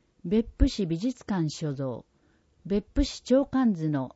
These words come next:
肉筆画を大公開。九月二十八日日曜まで。八月中に展示物の一部入れ替えを行いました。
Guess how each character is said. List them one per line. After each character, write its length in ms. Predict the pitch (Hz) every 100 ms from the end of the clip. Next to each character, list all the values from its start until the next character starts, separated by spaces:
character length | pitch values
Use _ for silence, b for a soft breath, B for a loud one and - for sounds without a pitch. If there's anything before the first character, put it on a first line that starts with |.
| _
肉 280 | 165 170 247
筆 340 | 220 - - 185
画 200 | 175 156
を 120 | - 143
大 240 | 165 214
公 220 | - 175
開。 300 | - 127 113 _ _ _ _ _ _ _ _ _ _ _ _ _ _ _ -
九 140 | 285
月 460 | 269 226 - 135 -
二 200 | 175 285
十 220 | 226 175
八 360 | 147 156 - 180
日 420 | 170 - 143 135
日 400 | 165 165 - 208
曜 160 | 185
ま 180 | 139 127
で。 160 | 123 - _ _ _ _ _ _ _ _ _ _ _ _ _
八 320 | 226 - 294
月 260 | 302 -
中 260 | - 247 240
に 240 | 214 214 - -
展 240 | 254 285
示 100 | 302
物 280 | 240 208 160
の 200 | 151 120
一 280 | 175 156 269
部 120 | 226
入 120 | 151
れ 80 | 156
替 280 | 190 208 190
え 40 | 180
を 140 | 165
行 120 | 165
い 220 | 160 143
ま 160 | 139 135
し 100 | -
た。 160 | -